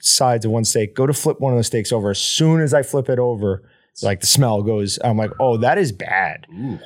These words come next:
Speaker 1: So I took it to Dylan and had him smell it. He's like, "Do not eat that." The Best By date was three days in the future.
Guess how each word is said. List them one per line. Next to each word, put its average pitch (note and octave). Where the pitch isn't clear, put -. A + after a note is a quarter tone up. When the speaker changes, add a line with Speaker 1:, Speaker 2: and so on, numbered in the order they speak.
Speaker 1:
So C#3
I B2+
took F#3
it E3+
to B2+
Dylan A#2
and G#2
had A2
him A#2
smell G#2
it. -
He's G2+
like, F2
"Do G#2
not G2+
eat F2
that." -
The B2
Best C3
By F#3+
date A3+
was A#2+
three D#3+
days D#3+
in A2
the A2
future. -